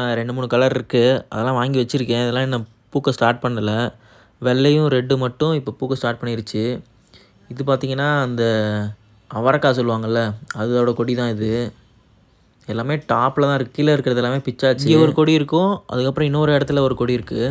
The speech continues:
அதுக்கப்புறம் பார்த்தீங்கன்னா பப்பாளி. பப்பாளி எல்லாமே இன்னும் கொஞ்சம் பழுக்கல. கோழியெல்லாம் இன்னும் பார்க்காம இருக்கு. பழுக்க ஆரம்பிச்சிச்சுன்னு வச்சுக்கோங்களேன், கோழி எல்லாமே கொத்தி சாப்பிட ஆரம்பிச்சிரும். கோழிக்கு வந்து நல்லதுன்னு சொல்லி நாங்க விட்டுறது. அதுக்கப்புறம் அங்க காட்டுறேன்ல,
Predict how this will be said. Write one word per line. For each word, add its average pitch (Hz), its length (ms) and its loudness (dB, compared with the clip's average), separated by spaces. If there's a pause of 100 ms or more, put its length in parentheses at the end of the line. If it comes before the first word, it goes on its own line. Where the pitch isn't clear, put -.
(280)
அதுக்கப்புறம் 139 460 -2
பார்த்தீங்கன்னா 135 360 -2
பப்பாளி. 131 480 2 (600)
பப்பாளி 151 300 2
எல்லாமே 147 240 0
இன்னும் 147 180 -2
கொஞ்சம் 131 200 -4
பழுக்கல. 127 320 0 (160)
கோழியெல்லாம் 147 420 2
இன்னும் 139 160 -6
பார்க்காம 135 320 -4
இருக்கு. 120 180 -2
பழுக்க 143 420 6
ஆரம்பிச்சிச்சுன்னு 131 520 4
வச்சுக்கோங்களேன், 113 480 0 (160)
கோழி 147 220 6
எல்லாமே 131 240 2
கொத்தி 131 260 -2
சாப்பிட 123 300 4
ஆரம்பிச்சிரும். 117 560 0 (1000)
கோழிக்கு 165 300 6
வந்து 147 180 2
நல்லதுன்னு 139 340 4
சொல்லி 143 160 0
நாங்க 135 160 0
விட்டுறது. 123 520 0 (1080)
அதுக்கப்புறம் 131 400 0
அங்க 127 160 2 (260)
காட்டுறேன்ல, 123 500 -2